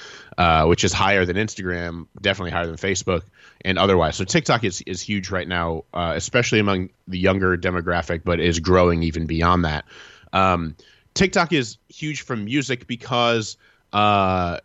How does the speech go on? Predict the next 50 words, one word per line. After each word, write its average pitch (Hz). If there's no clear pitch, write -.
while 113
TikTok, 127
what 117
makes 123
TikTok 117
unique 104
is 95
that 92
it's 90
a 92
short 107
form 113
video 104
social -
media 98
platform, 135
like 98
maybe 92
Vine 90
of 87
old, 92
but 92
Vine 117
videos 107
were 110
only 95
six -
seconds 92
long 92
and 87
TikTok -
can 113
go 95
up 90
to 90
three 95
minutes 92
these 82
days, 85
but 104
it, 123
they, 127
they 131
tend 156
to 131
be 110
more 95
in 90
the 87
thirty 92